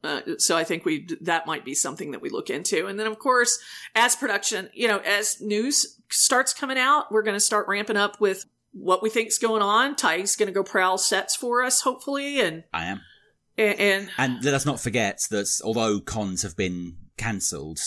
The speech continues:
Speaker 2: San Diego Comic-Con has now said they will be doing an online presentation. So I would be very surprised if we didn't get at least something
Speaker 1: Something.
Speaker 2: for that.
Speaker 1: Yeah.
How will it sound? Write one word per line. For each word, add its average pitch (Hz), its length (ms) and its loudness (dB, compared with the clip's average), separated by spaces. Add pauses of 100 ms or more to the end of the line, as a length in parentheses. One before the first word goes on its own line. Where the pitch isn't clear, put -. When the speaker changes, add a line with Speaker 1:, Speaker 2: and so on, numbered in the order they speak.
(180)
Speaker 2:
San 117 260 0
Diego 107 240 2
Comic-Con 95 540 -6 (180)
has 104 440 2
now 98 220 -2
said 95 340 -2
they 92 120 -2
will 98 260 0
be 90 200 -4
doing 87 320 -2
an 87 100 -6
online 85 440 -4
presentation. 85 720 -6 (340)
So - 160 -2
I 90 120 -2
would 95 240 -4
be 98 200 -6
very 90 320 -2
surprised 82 480 -8
if 82 80 -12
we 82 100 -12
didn't 80 260 -14
get 85 180 -12
at 76 120 -16
least 85 360 -4 (100)
something - 200 8
Speaker 1:
Something. 226 520 2
Speaker 2:
for 143 60 -16
that. - 160 -16
Speaker 1:
Yeah. 202 460 0